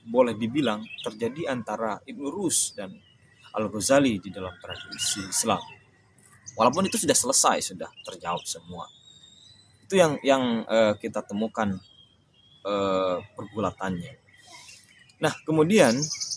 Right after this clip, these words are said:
apakah kita sampai hari ini masih layak membicarakan filsafat dan agama? Saya kira masih, karena sebetulnya, eh, agama ini kan bersandar kepada,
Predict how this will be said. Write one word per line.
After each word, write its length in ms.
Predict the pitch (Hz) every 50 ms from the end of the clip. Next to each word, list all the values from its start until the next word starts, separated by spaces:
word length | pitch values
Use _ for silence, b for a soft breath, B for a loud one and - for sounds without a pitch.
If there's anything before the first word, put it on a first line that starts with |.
| -
apakah 480 | - 127 - - 139 - - 190 180 -
kita 320 | - 165 - - 156 151
sampai 240 | - - 147 131 - 147
hari 180 | 143 139 139 139 147 165
ini 80 | 185
masih 380 | 185 160 147 - - 143 139 - -
layak 400 | 131 139 139 139 139 127 117 - 117
membicarakan 720 | 120 117 113 110 107 - 110 110 113 110 - 110 107 101
filsafat 560 | - 110 101 - - 98 - - 98 92 92
dan 40 | - -
agama? 460 | 87 85 90 92 98 101 87 78 - - _ _ B B B B B
Saya 340 | B B - - - - 127
kira 240 | 120 180 190 190 156
masih, 560 | 147 151 156 151 - - - 95 90 92 - _ _ _
karena 400 | - 127 123 123 139 170 190 196
sebetulnya, 800 | - - 143 135 131 - - 147 139 127 113 98 104 127 147 160 165 - _ _ _ _ _ _ _ _ _ _ _ _ _ -
eh, 540 | 120 127 131 131 127 127 127 127 120 120 117 110 - _ _ _ _ _ _ _ _ _ - - - - - - - - - -
agama 500 | 139 139 120 139 139 139 143 147 151 147
ini 240 | 147 151 156 170 175
kan 220 | - 240 233 190
bersandar 560 | 160 - - - - 147 143 143 135 120 - -
kepada, 640 | 147 139 - 135 127 123 120 127 120 117 113 110